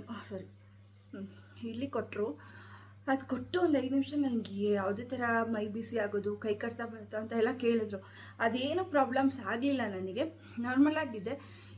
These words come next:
ಇದ್ದಕ್ಕಿದ್ದಂಗೆ ನನಗೆ ಹೊಟ್ಟೆ ಎಲ್ಲ ಫುಲ್ಲು ಸಂಕಟ, ಫುಲ್ಲು ಹೊಟ್ಟೆ ಎಲ್ಲ ಫುಲ್ಲು ಬಿಸಿ ಬಿಸಿ ಸಿಕ್ಕಾಪಟ್ಟೆ ಸ್ಟಾರ್ಟ್ ಆಯಿತು. ಅದೇ ಥರನೇ ಒಂಥರ ನನಗೆ ಗಾಬರಿ ಗಾಬರಿ ಥರ ಆಗೋದು. ಆಮೇಲೆ ನಾನು ಅವ್ರಿಗೆ ಹೇಳ್ದೆ, "ಈ ಥರ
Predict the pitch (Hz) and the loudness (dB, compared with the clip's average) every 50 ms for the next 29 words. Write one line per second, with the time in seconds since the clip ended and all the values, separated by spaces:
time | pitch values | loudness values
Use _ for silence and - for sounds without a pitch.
0 | - 240 233 208 - 330 370 - 320 311 - 285 285 285 294 302 294 269 254 240 | -6 -6 -4 -4 -2 -2 -4 -2 -2 0 0 2 4 4 4 4 4 2 2 0
1 | 247 226 202 208 - - 262 269 269 262 - - 226 226 254 302 294 294 277 262 | 0 -2 -2 -2 -2 0 0 0 0 -4 -6 -4 -2 0 0 0 0 0 0 -2
2 | 233 196 - - 202 196 196 190 190 202 202 202 - - - - - - - - | -2 -2 -4 -4 -2 -2 0 0 0 -2 -2 -4 -6 -10 -14 -18 -20 -20 -20 -20
3 | - - - - - - - - 277 262 262 262 240 220 214 202 208 202 202 - | -18 -18 -18 -18 -18 -12 -2 0 2 4 4 4 6 6 8 8 6 6 2 0
4 | 240 240 233 240 240 262 277 302 320 277 240 226 226 262 262 214 226 220 - - | -2 -2 -2 -2 -2 0 0 0 0 0 0 -2 -2 -2 -4 -4 -6 -6 -6 -6
5 | 220 214 214 214 202 - - - - - - - - - - - - - - - | -4 -4 -4 -4 -6 -8 -12 -16 -18 -18 -20 -20 -18 -18 -16 -16 -16 -16 -16 -16
6 | - - - - - - - - 285 269 254 - - 226 - - 277 285 269 226 | -16 -16 -10 -8 -8 -8 -2 0 2 2 2 0 -4 -6 2 2 4 4 4 2
7 | 208 202 196 196 202 196 - - - - 233 - - 240 240 233 262 240 208 202 | 0 -2 -2 -2 -4 -4 -6 -8 -12 -12 -8 -4 -2 -2 0 0 0 0 -2 -2
8 | - - - - - - - - 202 208 220 233 269 269 254 220 214 208 - - | -6 -10 -14 -16 -16 -18 -14 -8 -2 2 4 4 4 4 0 -2 -2 -4 -4 -6
9 | - - - - - - - - 214 208 233 226 233 233 226 226 233 226 208 220 | -8 -12 -14 -14 -14 -12 -10 -10 -6 -2 0 0 2 2 2 2 2 4 6 6
10 | 208 208 226 233 226 233 214 208 208 208 208 214 208 208 208 208 202 202 196 180 | 6 6 4 2 2 2 2 2 2 0 0 0 0 2 2 0 0 -2 -2 -2
11 | 196 196 196 196 190 - - - - - - - - - - - - - 262 269 | -2 -2 -2 -2 -4 -6 -10 -16 -20 -20 -20 -20 -20 -20 -20 -20 -12 2 4 6
12 | 277 277 262 254 240 233 220 214 214 208 214 214 220 220 220 202 202 202 | 6 6 6 4 0 0 -2 -2 0 0 0 0 2 0 0 0 -2 -2